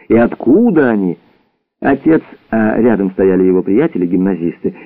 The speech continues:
сообщал, что их целая семья, пять братьев, и они приехали в Москву искать счастья.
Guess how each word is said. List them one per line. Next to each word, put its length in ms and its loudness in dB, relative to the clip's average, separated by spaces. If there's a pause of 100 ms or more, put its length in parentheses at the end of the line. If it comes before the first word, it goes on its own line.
(140)
сообщал, 420 0
что 300 2
их 340 0
целая 360 2
семья, 500 0
пять 280 -2
братьев, 560 -2 (200)
и 80 0
они 160 2
приехали 560 2
в 60 0
Москву 440 0
искать 320 -2
счастья. 800 -6